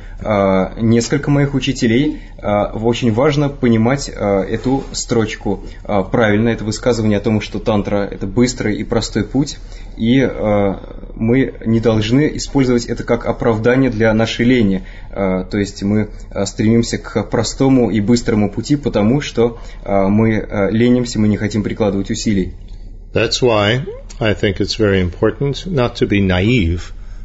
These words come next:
Speaker 2: about Tantra.
Speaker 1: А вот почему, я думаю, очень важно не быть наивными в отношении тантры.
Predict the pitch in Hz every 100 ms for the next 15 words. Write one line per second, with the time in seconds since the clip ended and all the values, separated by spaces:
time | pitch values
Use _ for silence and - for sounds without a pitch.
0 | - 131 120 120 113 - - 117 - 151
1 | 156 - - - - - - - 110 101
2 | 151 - 135 135 165 131 120 131 156 139
3 | 120 - 110 127 135 123 120 117 120 117
4 | 117 143 147 117 98 98 101 - 101 98
5 | 104 98 92 92